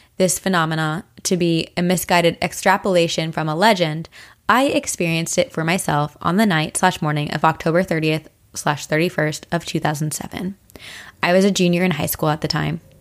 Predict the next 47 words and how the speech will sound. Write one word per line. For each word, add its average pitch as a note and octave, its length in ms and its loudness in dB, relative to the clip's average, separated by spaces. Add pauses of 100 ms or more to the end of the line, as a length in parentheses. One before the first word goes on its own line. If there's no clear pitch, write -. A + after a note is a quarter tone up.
(280)
Also, A3+ 320 -2
a G3+ 80 -4
lot A3+ 160 0
of C#4+ 80 -4
things C4 200 -2
happening G#3+ 280 -2
in D#3 80 -4
two E3+ 140 -6
thousand E3+ 220 -4
seven D#3+ 260 -6
this - 160 -10
episode. - 340 -14 (380)
My G3 140 4
then G#3+ 280 4
bedroom G3 380 4
door F3 160 4
at E3+ 100 2
the F3 80 -4
time D#3+ 340 0
did E3+ 160 -4
not D#3 200 0
have E3 100 2
a E3 60 0
latch D#3 280 -2
on - 120 -4
it. - 180 -8 (280)
Therefore, F3 520 2
I - 60 2
relied E3 400 0
on E3+ 100 -2
a F#3 60 -2
security A#3+ 480 0
chain D#3+ 300 -2
to F3+ 80 -8
keep - 260 -6
the - 80 -2
door D#3+ 300 0
shut - 440 -6 (120)
and E3+ 100 0
a E3+ 40 0
heavy F3 300 2
body D#3+ 300 2
pillow D#3 260 -2
to D#3 140 -6
keep - 280 -8
the E3 80 -6
door D#3 380 2